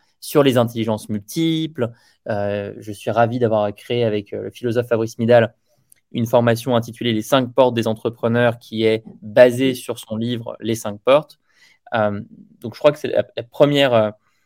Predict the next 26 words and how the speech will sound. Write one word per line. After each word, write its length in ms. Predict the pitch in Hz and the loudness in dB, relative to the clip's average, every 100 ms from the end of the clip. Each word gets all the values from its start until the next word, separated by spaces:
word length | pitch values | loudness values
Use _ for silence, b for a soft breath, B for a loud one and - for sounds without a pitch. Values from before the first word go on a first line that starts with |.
| _ _ _ _ _ _ _ _ _ _ _ _ _ _ _ _ - | _ _ _ _ _ _ _ _ _ _ _ _ _ _ _ _ -16
euh, 380 | 143 - - 76 | -14 -14 -14 -14
la, 240 | - - - | -14 -12 -8
la 120 | 120 | -8
première 320 | 120 131 127 | -2 2 2
raison 480 | 113 147 156 160 151 | 4 4 4 2 -2
de 80 | 123 | -4
se 160 | 123 | -6
former, 540 | 117 117 120 139 175 180 | -4 -2 0 0 -2 -6
c'est 480 | - - 156 165 - _ | -14 -4 -2 -2 -8 _
pour 140 | 120 | -6
mieux 180 | 117 139 | -2 -2
se 80 | 135 | -2
connaître 400 | 135 123 156 - _ | -6 0 -2 -2 _
et 120 | 175 | 6
donc 320 | 156 156 202 196 | 6 4 -2 -4
pour 120 | 123 | -4
mieux 120 | 139 | -4
connaître 300 | 143 139 147 | -2 -2 -2
les 180 | 123 117 | -4 0
autres, 260 | 156 196 _ | 0 -2 _
puisqu'on 260 | - - | -14 -4
va 80 | 113 | -4
avoir 160 | 110 110 | -2 -2
besoin 300 | 120 123 120 | -2 -2 -2
de 80 | |
s'entourer 600 | 113 139 135 120 127 202 | -2 -2 -4 -2 -2 -2